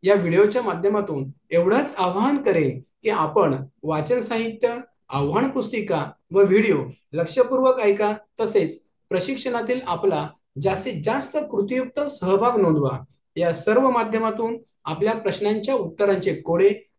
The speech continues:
अलगद उलगडत जाणार आहे याची मला खात्री आहे. आणि म्हणून आपण सर्व विभागस्तरीय प्रशिक्षण यशस्वीरित्या पूर्ण करून तालुकास्तरीय प्रशिक्षण प्रभावीपणे घ्याल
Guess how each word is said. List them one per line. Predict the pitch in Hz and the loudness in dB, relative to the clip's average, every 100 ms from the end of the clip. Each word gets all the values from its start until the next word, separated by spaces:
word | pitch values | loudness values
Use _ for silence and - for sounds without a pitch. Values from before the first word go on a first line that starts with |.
| - | -2
अलगद | 180 196 196 254 254 - 185 | 4 6 8 6 4 -2 -2
उलगडत | 185 208 277 - | 2 4 2 2
जाणार | 196 170 160 | 0 2 2
आहे | 143 139 143 - _ - | 0 -2 -4 -10 _ -4
याची | 147 160 202 | -2 0 2
मला | 185 170 220 - _ - | 0 0 -2 -6 _ -6
खात्री | 165 - 170 | -4 0 2
आहे. | 156 127 127 127 - - | 2 0 -4 -10 -16 -10
आणि | 139 160 | -4 0
म्हणून | 165 208 214 127 - _ - | 2 4 2 0 -6 _ -8
आपण | 160 185 202 | -4 0 2
सर्व | 202 269 208 147 127 - _ | 4 4 4 2 -2 -12 _
विभागस्तरीय | 156 165 226 277 - 247 240 | -4 0 2 0 2 0 2
प्रशिक्षण | 226 202 196 202 214 214 | 0 0 -2 -4 -4 -4
यशस्वीरित्या | 156 - 233 - 277 254 226 208 | -6 -4 -4 -4 -4 -4 -2 -2
पूर्ण | 208 190 170 | 0 0 2
करून | 170 151 123 - _ _ 170 | 0 -2 -4 -8 _ _ -2
तालुकास्तरीय | 156 208 220 294 - 226 226 | 0 0 0 -2 0 2 2
प्रशिक्षण | 220 - 214 202 160 131 131 _ _ | 0 -4 -4 -6 -6 -8 -12 _ _
प्रभावीपणे | 170 165 190 254 302 262 220 196 | -4 0 2 2 2 2 4 4
घ्याल | 170 151 | 2 -2